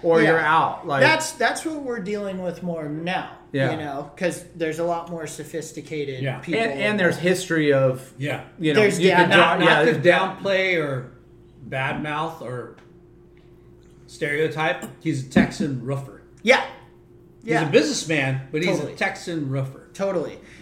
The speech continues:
Speaker 2: But what he did recognize was he recognized that pros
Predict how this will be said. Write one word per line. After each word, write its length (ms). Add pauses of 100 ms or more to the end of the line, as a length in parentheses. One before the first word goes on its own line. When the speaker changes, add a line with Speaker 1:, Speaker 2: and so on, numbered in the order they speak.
Speaker 2:
But 100
what 160
he 200
did 280
recognize 580
was 140
he 100
recognized 720
that 300
pros 720